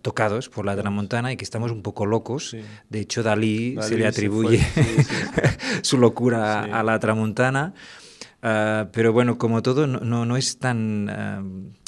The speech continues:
Speaker 1: tan bonito cuando se, como se cuenta, porque es que sopla muy a menudo y los inviernos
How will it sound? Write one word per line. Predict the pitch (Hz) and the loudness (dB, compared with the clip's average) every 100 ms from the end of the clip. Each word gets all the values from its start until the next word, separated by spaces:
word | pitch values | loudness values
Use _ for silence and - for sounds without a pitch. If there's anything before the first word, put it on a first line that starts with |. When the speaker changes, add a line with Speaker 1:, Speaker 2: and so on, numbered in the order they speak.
| - | -14
Speaker 1:
tan | - 110 | -6 -2
bonito | 107 107 107 | 0 -2 -4
cuando | 98 98 98 | -6 -4 -4
se, | 92 - | -6 -8
como | 104 101 | -6 -4
se | - | -4
cuenta, | 101 110 104 - 104 | -4 -4 -4 -2 -4
porque | 104 95 - 98 | -4 -8 -6 -6
es | 95 | -6
que | - 101 98 95 90 | -8 -8 -6 -6 -6
sopla | - 101 110 | -6 -2 0
muy | 104 | 0
a | 90 | -2
menudo | 87 90 87 87 - | -6 -8 -8 -10 -12
y | 113 98 95 95 95 98 - - - - | -10 -8 -6 -8 -10 -12 -18 -20 -18 -8
los | 98 | -6
inviernos | 107 107 113 127 143 | -2 0 0 0 -2